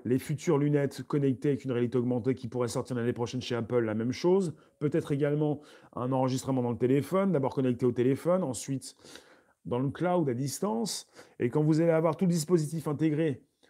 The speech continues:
dans votre tête, vous allez également pouvoir enregistrer du contenu à distance. Vous allez être interconnectés, et tous ceux qui pourront être connectés également comme vous avec leur cerveau pourront aller chercher des informations. Et puis, c'est même plus ça.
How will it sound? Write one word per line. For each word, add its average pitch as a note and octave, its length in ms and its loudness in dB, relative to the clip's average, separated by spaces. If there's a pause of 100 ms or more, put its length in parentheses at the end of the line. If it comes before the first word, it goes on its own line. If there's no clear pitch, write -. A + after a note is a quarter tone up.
(180)
dans C3 160 0
votre C#3 260 0
tête, F#3+ 480 -2
vous B2+ 160 0
allez D3 120 8
également D#3+ 340 2
pouvoir D3+ 360 0
enregistrer C3+ 520 -2
du C#3 120 -2
contenu D3+ 320 0
à E3 60 2
distance. D3 720 -6 (400)
Vous G#2+ 100 -2
allez C3 100 6
être C3+ 200 0
interconnectés, F#3 920 -2 (260)
et - 100 -2
tous F#3 120 -2
ceux F3+ 160 0
qui - 140 -4
pourront D#3+ 260 0
être D#3 140 -6
connectés G3 420 4
également D#3+ 380 2
comme E3 200 2
vous D#3+ 160 4
avec D3+ 160 4
leur B2+ 140 -4
cerveau F#3 440 0 (220)
pourront F#3+ 480 0
aller E3+ 220 2
chercher F#3+ 560 -2
des D#3+ 280 4
informations. C#3 540 -4 (1400)
Et C3 80 -2
puis, D3+ 300 -4 (420)
c'est - 160 -6
même E3+ 160 4
plus G3+ 140 0
ça. G3 380 -2